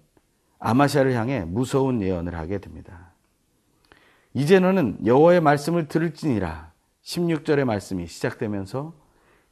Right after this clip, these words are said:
이제는 그 아마샤의 경고에 대한 하나님의 저주를 선포하고 있습니다. 십칠 절의 말씀입니다.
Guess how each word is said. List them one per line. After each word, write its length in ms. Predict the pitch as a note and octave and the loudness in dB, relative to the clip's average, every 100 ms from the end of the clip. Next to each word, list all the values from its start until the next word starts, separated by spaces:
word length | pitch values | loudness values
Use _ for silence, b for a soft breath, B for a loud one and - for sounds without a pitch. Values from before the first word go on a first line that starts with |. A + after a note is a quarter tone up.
| - | -8
이제는 520 | G#2+ B2 A2+ D#2+ F2+ _ _ _ _ _ | 0 2 2 -4 -12 _ _ _ _ _
그 380 | - C#3 C#3+ - | -4 -2 -2 -4
아마샤의 680 | A2+ C3 C#3+ C#3+ C3+ C3+ C3 | -2 0 -2 -2 -2 -2 -4
경고에 520 | B2 C3 C3 C3+ B2+ | -4 -2 0 0 0
대한 340 | G#2+ F#2+ F2+ F#2+ b b | -2 -4 -6 -14 b b
하나님의 460 | _ C#3 B2 A2 G#2 | _ -4 -4 -2 -6
저주를 420 | - E2 E2 C3 | -4 -6 -4 -4
선포하고 540 | C#3 D3+ C#3+ C3+ B2 G#2 | -4 -8 -4 -4 -2 -4
있습니다. 520 | - - D#2+ F2+ - _ _ b b b | -6 -16 -20 -20 -20 _ _ b b b
십칠 420 | - - - G3 | -14 -14 -4 -4
절의 220 | E3 B2+ D3+ | 2 2 2
말씀입니다. 680 | E2 D#2 - D2+ F2 - | -2 -8 -14 -16 -20 -20